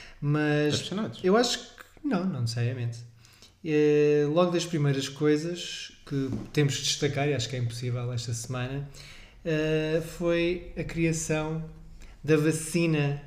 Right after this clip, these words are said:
Speaker 1: mais rápida da história.
Speaker 2: Pedro, é vacina.
Speaker 1: <laughs>
Speaker 2: Adoro
Speaker 1: Oh,
Speaker 2: ver,
Speaker 1: não.
Speaker 2: adoro ver o, o diretor-geral do Hospital de São João, no Porto, a dizer: tipo,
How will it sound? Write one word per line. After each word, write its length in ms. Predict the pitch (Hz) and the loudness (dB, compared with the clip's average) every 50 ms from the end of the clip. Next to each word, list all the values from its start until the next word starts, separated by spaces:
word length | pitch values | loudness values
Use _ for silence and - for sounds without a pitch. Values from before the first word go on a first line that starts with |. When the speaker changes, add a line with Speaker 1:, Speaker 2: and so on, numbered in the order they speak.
| - | -8
Speaker 1:
mais 340 | - 143 143 151 156 147 - | -4 -2 0 0 2 0 0
rápida 460 | - 156 151 143 - 139 135 123 127 | 0 0 0 0 0 -2 -2 -2 -2
da 80 | 120 120 | -2 -2
história. 340 | 120 117 - - 123 120 120 | -4 -4 -2 0 2 2 2
Speaker 2:
Pedro, 340 | 113 113 107 107 107 107 107 - - - _ _ _ - - _ _ _ _ - - - | 2 2 0 0 -2 -4 -6 -8 -14 -20 _ _ _ -20 -20 _ _ _ _ -20 -8 -6
é 80 | 107 101 | -2 2
vacina. 720 | 110 120 120 120 - - - - 110 107 104 104 104 104 104 - - - - - - - - - - - - - - | 2 2 2 0 -2 -6 -6 -6 -4 -4 -4 -6 -8 -10 -12 -14 -20 -18 -14 -12 -12 -12 -12 -14 -16 -20 -10 0 2
Speaker 1:
<laughs> 1200 | 208 - - - 165 - - - - - - - - - - - - - - - - - - - | 2 2 2 0 -4 -6 -6 -8 -10 -10 -8 -8 -8 -10 -12 -16 -18 -20 -20 -18 -16 -10 -4 -4
Speaker 2:
Adoro 320 | - 98 113 117 117 160 | 2 6 10 10 12 12
Speaker 1:
Oh, 80 | 160 160 | 12 12
Speaker 2:
ver, 260 | 127 123 117 - - | 12 12 10 10 8
Speaker 1:
não. 120 | - 131 | 8 8
Speaker 2:
adoro 260 | - 131 127 127 117 113 | 8 10 10 10 10 8
ver 260 | 113 113 120 120 117 | 6 6 6 8 8
o, 60 | 117 | 8
o 680 | 117 113 113 110 110 107 107 107 104 104 - - - 110 101 | 8 8 8 6 6 4 4 2 0 -2 -2 -2 -2 0 4
diretor-geral 960 | 117 113 110 110 107 - 113 110 104 98 95 98 107 110 107 107 104 98 92 | 6 6 6 6 6 4 2 2 2 2 0 2 4 6 6 6 4 2 0
do 240 | 104 101 101 101 | -2 -2 0 0
Hospital 720 | 104 98 - - - 107 - 110 107 104 101 98 98 98 98 - - - - - _ _ _ _ _ _ | -2 -2 -2 -2 -4 -2 2 2 2 2 0 -4 -8 -10 -12 -14 -14 -16 -20 -20 _ _ _ _ _ _
de 80 | - - | -14 -8
São 160 | - 131 123 | -6 -4 -4
João, 220 | 117 104 107 123 135 | -2 0 0 0 0
no 80 | 131 | -2
Porto, 340 | 117 120 117 120 120 - 139 | -2 -4 -4 -4 -4 -4 -4
a 40 | 127 | -2
dizer: 260 | 113 107 117 113 113 | 0 2 2 0 2
tipo, 240 | - 110 - - | 0 -2 -4 -4